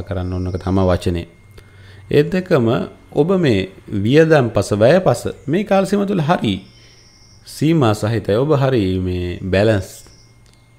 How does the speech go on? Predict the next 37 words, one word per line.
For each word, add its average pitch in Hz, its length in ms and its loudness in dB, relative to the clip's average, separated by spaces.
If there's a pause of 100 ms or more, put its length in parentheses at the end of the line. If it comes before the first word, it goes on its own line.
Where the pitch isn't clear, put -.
(460)
ඔබ 107 140 2
හරියට 117 640 0 (260)
පාලනය 107 360 2
කරන 95 180 -2
කෙනෙක්. 92 220 -8
ඇත්තටම 131 400 0 (160)
මේ 95 340 0
වියදම් 113 360 2
කරන්න 123 240 -2
කැම-, 98 280 -4
අකමැති 110 420 0
කෙනෙක්. 92 280 -4 (180)
හැබැයි 120 340 2
මෙහෙම 98 260 -2
දෙයක් 90 220 -6
තියෙනවා. - 300 -14 (640)
ඔබ 127 220 2 (400)
ඔබගේ 147 380 4
මුදල් 156 340 2
ගැන 147 200 2
එහෙම 147 240 2
හිතුවට 160 320 2
ඔබ 160 140 2
අන් 127 240 2
අයගේ 123 340 2
දේවල් 117 320 4
ගැන, 113 180 2 (120)
අනෙන් 107 300 0
අයගේ 113 180 2
මුදල් 110 220 2
ගැන 107 180 -2
කිය-, 98 340 -4
හිතන්නේ 101 380 -4
නැහැ. 95 160 -2
ඔන්න 113 180 0 (420)
අන් 113 360 0
අය 156 180 4